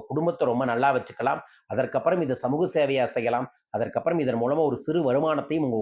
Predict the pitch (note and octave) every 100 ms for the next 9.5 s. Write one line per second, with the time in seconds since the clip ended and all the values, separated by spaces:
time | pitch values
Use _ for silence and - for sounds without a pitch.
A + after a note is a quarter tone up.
0 | A2 G#2+ C#3 C3+ A#2 C#3 A#2 A#2+ B2 A2
1 | G2 G2 F#2 _ _ _ - A2+ A2 A#2
2 | E3+ D#3+ B2+ C3+ D#3 D#3 C#3+ - B2 B2
3 | A#2 A2 G#2 G#2 C3 C#3 C#3 B2 A#2 -
4 | B2 A#2+ D3 - _ _ - D#3+ E3+ C3
5 | B2 A2 A#2 D3+ E3 C#3+ - A#2 G#2 G#2+
6 | A#2+ C3+ B2 C#3 B2 - _ - A2+ G#2+
7 | - C3 C#3 D3+ - G#2 B2+ C3+ C#3 G#2+
8 | G#2 G2 F#2+ _ _ A2 C3+ E3 D3+ C3
9 | - A2 A#2+ - D3